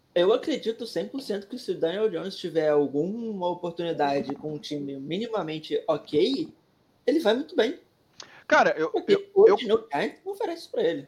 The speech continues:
Speaker 2: eu comparo o Daniel Jones, a situação dele, com o do Tannehill,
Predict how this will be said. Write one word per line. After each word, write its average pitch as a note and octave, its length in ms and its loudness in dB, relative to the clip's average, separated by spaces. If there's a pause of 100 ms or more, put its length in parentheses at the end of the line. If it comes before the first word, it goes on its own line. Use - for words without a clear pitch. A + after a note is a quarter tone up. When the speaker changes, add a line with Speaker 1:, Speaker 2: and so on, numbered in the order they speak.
(200)
Speaker 2:
eu F#3+ 120 4
comparo B3 460 0
o F#3+ 40 -10
Daniel C3+ 340 0
Jones, A#2+ 260 -6
a A2 60 -6
situação D#3+ 440 -6
dele, A#2 500 -4
com C3 180 -8
o C3 60 -6
do A2+ 680 -2
Tannehill, F2+ 560 -8